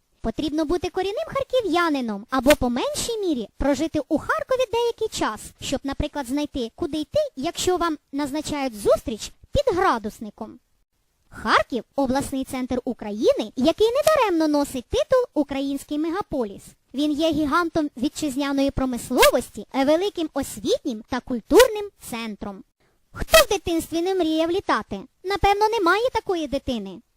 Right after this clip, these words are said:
Україна належить до небагатьох країн світу, що володіють повним циклом створення авіаційної техніки і займає провідне місце на світовому ринку в секторі транспортної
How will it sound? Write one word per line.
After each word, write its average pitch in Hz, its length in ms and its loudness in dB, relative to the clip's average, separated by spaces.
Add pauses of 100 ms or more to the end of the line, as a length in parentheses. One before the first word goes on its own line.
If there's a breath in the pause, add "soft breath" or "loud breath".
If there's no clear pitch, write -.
(140)
Україна 240 760 0
належить 302 500 -2
до 294 100 0
небагатьох 277 600 -2
країн 233 360 -4 (100)
світу, 226 460 -2
що 269 180 -2
володіють 285 580 2
повним 523 520 4 (100)
циклом 427 360 -2
створення 359 560 -2 (100)
авіаційної 320 840 -2
техніки 311 720 -4
і 294 100 0
займає 294 420 0
провідне 247 460 -2
місце 415 420 -2
на 415 120 -4
світовому 359 580 2
ринку 320 340 0
в 277 60 -6
секторі 269 500 -4
транспортної 240 840 -6